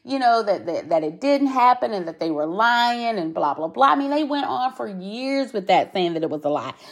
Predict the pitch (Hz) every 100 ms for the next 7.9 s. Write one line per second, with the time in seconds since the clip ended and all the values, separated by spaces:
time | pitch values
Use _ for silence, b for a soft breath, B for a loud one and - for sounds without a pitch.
0 | - 175 190 190 226 247 277 285 285 185
1 | - - B B _ 233 233 - 175 220
2 | 254 240 233 202 190 220 196 190 180 -
3 | 180 170 165 151 156 156 165 156 139 160
4 | 160 196 240 240 226 220 233 208 156 156
5 | - 180 208 - 226 214 151 147 147 196
6 | 185 214 175 170 170 160 160 156 - -
7 | 202 226 254 285 - 214 190 196 180